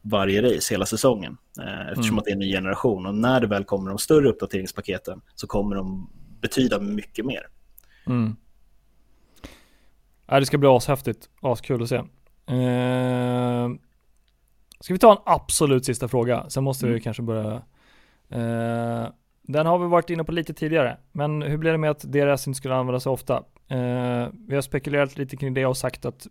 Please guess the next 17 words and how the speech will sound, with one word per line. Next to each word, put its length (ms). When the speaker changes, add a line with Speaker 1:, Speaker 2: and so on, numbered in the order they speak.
Speaker 2:
vi 200
vet 360
inte. 500
Vi, 600
det 120
kommer 180
fortsättas 520
med 140
D 100
R 100
S 220
i 80
år. 300
Och, 680
eh, 800
antagligen 1080
så 1040